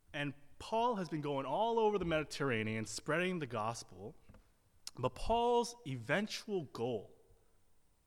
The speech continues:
or, or Paul's goal is to eventually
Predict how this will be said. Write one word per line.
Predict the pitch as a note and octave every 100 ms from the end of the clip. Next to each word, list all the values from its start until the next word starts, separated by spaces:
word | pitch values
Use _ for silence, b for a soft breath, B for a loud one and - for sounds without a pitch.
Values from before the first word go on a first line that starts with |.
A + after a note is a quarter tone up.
| -
or, | A#2 A2 A#2+ -
or | D#3 C#3
Paul's | A#2+ - A#3+ G#3
goal | - C#3 E3+ G#2+ G#2+ F3
is | C#3 D#3+ -
to | - A#2+
eventually | B2 A#2+ F#3 A3+ - C3 G2 F#2 G#2